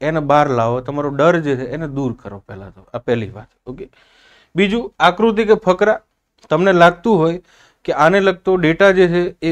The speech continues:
એક બોક્સની અંદર બનાવશું આપણે તો થોડું આકર્ષક લાગશે, આપણને ગમતું હોય ને તો એ રજૂ કરી દેવાનું. રેડી? આમાં કોઈ ડરવા ગભરાવાની વાત નથી. ભારતની નાનકડી આ-, આકૃતિ દોરવી પડે, દોરી દેવાની, ગુજરાતની દોરવી પડે, દોરી દેવાની, પણ જરૂર હોય તોની વાત છે.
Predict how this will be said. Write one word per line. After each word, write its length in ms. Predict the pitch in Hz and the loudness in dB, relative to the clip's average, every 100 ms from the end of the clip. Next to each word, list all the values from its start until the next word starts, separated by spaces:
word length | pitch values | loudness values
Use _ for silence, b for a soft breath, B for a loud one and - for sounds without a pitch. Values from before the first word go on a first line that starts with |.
| - 170 | -4 -6
એક 120 | 156 | 0
બોક્સની 420 | 151 160 - 190 | 0 0 -2 -6
અંદર 180 | 185 175 | -2 -2
બનાવશું 500 | 165 185 202 185 180 | 0 2 2 2 -2
આપણે 200 | 160 165 | -2 -4
તો 140 | 175 | -6
થોડું 300 | 170 180 180 | -4 0 0
આકર્ષક 440 | 147 170 160 180 175 | 0 -2 -4 -6 -4
લાગશે, 360 | 165 - 170 123 - | -4 -6 -12 -10 -2
આપણને 340 | 156 226 233 | 0 2 2
ગમતું 340 | 214 226 226 233 | 2 0 2 0
હોય 60 | |
ને 80 | 220 | 0
તો 180 | 196 196 | 0 2
એ 200 | 180 196 - | 2 0 -2
રજૂ 260 | 165 180 180 | 0 0 0
કરી 160 | 180 151 | -2 -4
દેવાનું. 400 | 131 107 107 - _ _ _ _ _ _ _ _ _ _ _ _ _ _ _ _ _ _ - | -4 -6 -12 -20 _ _ _ _ _ _ _ _ _ _ _ _ _ _ _ _ _ _ 0
રેડી? 200 | 220 196 | 0 2
આમાં 260 | 185 196 | 2 2
કોઈ 240 | 180 190 185 - | 4 2 2 0
ડરવા 280 | 175 180 190 | 4 6 6
ગભરાવાની 380 | 170 165 180 165 | 4 4 4 4
વાત 220 | 165 160 | 0 -2
નથી. 180 | 139 123 | -6 -2
ભારતની 460 | 135 165 175 180 | 4 4 4 2
નાનકડી 420 | 180 175 180 180 | 2 2 2 2
આ-, 80 | 175 | 2
આકૃતિ 440 | - 165 180 185 170 | 2 -2 0 -2 0
દોરવી 260 | 170 175 | -2 0
પડે, 200 | 170 170 | -2 -2
દોરી 240 | 170 170 151 | 0 0 0
દેવાની, 260 | 131 123 | -2 -2
ગુજરાતની 420 | 139 160 180 170 | -4 0 0 0
દોરવી 200 | 165 170 | -2 0
પડે, 180 | 165 165 | 0 -4
દોરી 240 | 156 160 147 | -2 -2 -2
દેવાની, 200 | 120 117 | -4 -4
પણ 160 | 180 | -4
જરૂર 360 | 147 262 220 214 | 0 4 6 8
હોય 140 | 226 | 6
તોની 320 | 233 247 262 | 6 4 6
વાત 240 | 226 170 - | 4 4 2
છે. 320 | 113 113 | -18 -20